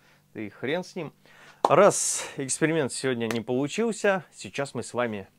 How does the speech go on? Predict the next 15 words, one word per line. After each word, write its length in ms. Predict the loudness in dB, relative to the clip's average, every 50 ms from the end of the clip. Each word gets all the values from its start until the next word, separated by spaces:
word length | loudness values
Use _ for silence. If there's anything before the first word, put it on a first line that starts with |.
| _ _ _
э, 180 | -8 -8 -8 -8 -8 _
перенесемся 760 | -8 -6 -6 -6 -6 -6 -8 -8 -8 -8 -8 -8 -10 -10 -10 -10 -12 -16 _ _ _ _ -4
в 260 | -2 -2 -2 -2 -6 _ _ _ _ _ _ _ _ _ _ _ _ _ _ _ _ _ _ _ _ _ _ _ _ _
импульсное 760 | -8 -6 -6 -4 -4 -6 -8 -10 -10 -10 -12 -12 -12 -14 -16 -20 _ _ _ _ _
питание 640 | -12 -12 -6 -2 0 0 0 0 -2 -6 -8 -8 -10
для 540 | -14 -16 -10 -4 -2 0 0 0 0 -2 -6 _ _ _ _ _ _ _ _ _ _
генератора 800 | -16 -12 -10 -8 -6 -4 -4 -2 -2 -2 -4 -4 -6 -6 -6 -4
электролизера. 880 | -4 -4 -6 -6 -6 -8 -8 -8 -10 -10 -8 -6 -6 -6 -6 -8 -12 -18 _
И 120 | -18 -14 -10
я 200 | -6 -4 -2 -2
вам 140 | -4 -4 -8
кое-что 360 | -12 -12 -14 -14 -14 -16 -18
интересное 540 | -16 -14 -12 -10 -10 -10 -12 -12 -14 -16 -16
сейчас 340 | -18 -18 -18 -16 -16 -16
покажу. 520 | -18 _ -18 -14 -12 -10 -10 -10 -12 -16